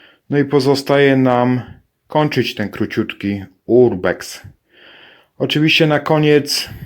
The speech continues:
tutaj jeszcze wam mogę pokazać, słuchajcie, już wam pokazuję płytki, płytki jeszcze pozostały, czyli były,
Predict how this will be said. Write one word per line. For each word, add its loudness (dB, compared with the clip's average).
tutaj 0
jeszcze 0
wam 0
mogę 0
pokazać, 0
słuchajcie, -2
już -2
wam -2
pokazuję 0
płytki, -2
płytki -2
jeszcze -2
pozostały, -2
czyli -2
były, 2